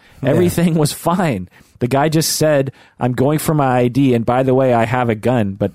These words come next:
Speaker 2: I'm not reaching for the gun. I'm reaching for my I D." Like, there was no threat, and,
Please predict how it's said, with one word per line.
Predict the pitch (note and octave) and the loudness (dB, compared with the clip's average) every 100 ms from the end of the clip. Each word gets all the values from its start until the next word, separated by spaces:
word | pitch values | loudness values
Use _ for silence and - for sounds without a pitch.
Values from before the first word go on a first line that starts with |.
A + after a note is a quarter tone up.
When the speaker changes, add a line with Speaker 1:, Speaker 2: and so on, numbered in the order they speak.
| - | -6
Speaker 2:
I'm | A2 A2 | -4 -2
not | B2 A#2 | 0 2
reaching | C3 C3+ A#2 | 0 0 -2
for | - | -2
the | G2+ | -2
gun. | G#2+ A#2+ | 0 0
I'm | G#2 | 0
reaching | A2 A2 G#2 | -2 -4 -6
for | G#2+ | -6
my | G2 F2+ | -4 -4
I | F2+ | -4
D." | E2+ A2+ F#2+ - - - - | -4 -4 -6 -12 -20 -20 -10
Like, | C3 A#2 G2+ _ _ | -4 -4 -4 _ _
there | - A#2 | -2 0
was | A#2+ | 2
no | C#3+ D3+ | 0 -2
threat, | - F3 C#3 - | 0 -2 -2 -2
and, | A2+ A2+ A2 | -2 0 -2